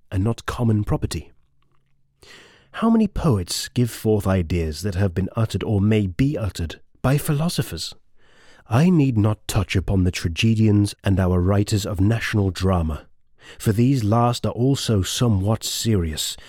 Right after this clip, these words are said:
and stand halfway between comedy and tragedy. What a quantity of sagacious verses lie buried in the mime! How many of Publilius's lines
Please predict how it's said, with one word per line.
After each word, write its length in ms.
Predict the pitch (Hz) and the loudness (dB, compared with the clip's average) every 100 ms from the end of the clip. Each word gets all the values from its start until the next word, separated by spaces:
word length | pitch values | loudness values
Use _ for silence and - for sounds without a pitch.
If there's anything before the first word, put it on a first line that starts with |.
| - | -10
and 100 | - | -6
stand 400 | - - 123 120 | -6 -2 2 2
halfway 600 | 104 - 143 143 107 104 95 | 0 -2 -4 -2 0 0 0
between 300 | - - 98 | -2 0 0
comedy 520 | - - 156 120 78 | -2 -4 -4 -2 -6
and 140 | 85 78 | -8 -8
tragedy. 580 | - 113 80 71 - - - - - - - - - - - - | -2 -2 -2 -8 -12 -20 -20 -20 -20 -20 -20 -20 -20 -20 -20 -4
What 260 | 143 196 | 0 4
a 80 | 185 | 4
quantity 640 | - - 135 135 107 110 107 | 0 -2 0 2 0 0 0
of 120 | - | 0
sagacious 800 | - 117 - 165 180 - 175 127 | -2 -4 -4 0 2 2 0 0
verses 580 | 101 107 113 - 82 92 | 0 2 2 0 -4 -4
lie 240 | 117 117 98 - | 0 0 -2 -4
buried 540 | 131 139 98 92 - - | 0 2 2 0 -6 -2
in 160 | 127 104 | 2 4
the 80 | |
mime! 480 | 98 107 110 95 85 - _ _ _ _ _ _ _ _ _ | 4 4 4 2 0 -4 _ _ _ _ _ _ _ _ _
How 180 | - 160 | -4 2
many 260 | 170 175 156 | 4 6 4
of 140 | 143 | 2
Publilius's 720 | 151 113 113 156 139 107 104 87 | 0 2 4 4 4 2 -2 0
lines 640 | 104 127 101 82 - | 2 2 2 -2 -8